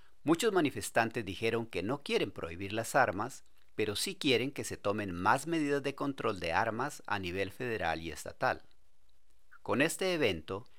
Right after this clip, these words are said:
era la tercera vez que el Grupo de Defensa de los Derechos de las Armas celebraba su convención anual en Indianápolis,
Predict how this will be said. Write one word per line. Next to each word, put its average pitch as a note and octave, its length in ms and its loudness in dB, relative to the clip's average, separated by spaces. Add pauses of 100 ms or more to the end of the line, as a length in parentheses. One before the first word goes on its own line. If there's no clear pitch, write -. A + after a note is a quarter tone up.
(380)
era A#2+ 240 2
la D#3 120 4
tercera D3 440 2
vez C#3 240 2
que - 120 -2
el F2+ 120 -2
Grupo C3 340 -4
de D3 140 0
Defensa C3+ 500 -2
de F2+ 120 -2
los D2+ 180 -8
Derechos F#2+ 400 -4
de A#2+ 100 -4
las G#2 220 -2
Armas F#2+ 480 4
celebraba G2+ 600 2
su - 140 -6
convención G#2 560 -2
anual E2+ 380 0
en F#2+ 120 -4
Indianápolis, F#2 880 -6